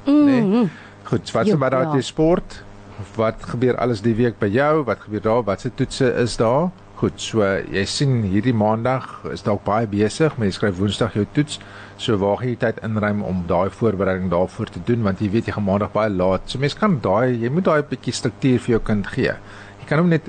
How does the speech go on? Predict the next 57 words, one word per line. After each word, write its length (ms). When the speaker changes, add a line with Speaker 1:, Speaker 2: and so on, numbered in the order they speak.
Speaker 2:
los 340
en 60
sê, 140
"Luister, 280
hier, 260
daar 200
is, 120
daar 200
gaan 220
jy 80
nou." 220
Veral 200
op 100
hoërskool 640
met 100
baie, 380
my 160
kind 200
is 80
ook 80
nou 120
net 140
in, 140
in 80
die 100
hoërskool. 460
Uh, 280
bietjie 340
riglyne, 460
net 180
'n 80
bietjie 240
van 140
'n 100
raamwerk, 720
Speaker 1:
Mm. 260
Speaker 2:
dit 140
laat 140
die 100
kind 220
veilig 380
voel. 420
Jy 120
hoef 120
nie 100
alles 220
te 120
doen 140
nie, 140
ons 200
doen 160
verseker 360
nie 120
die 80
kinders 260
huiswerk 560
nie, 180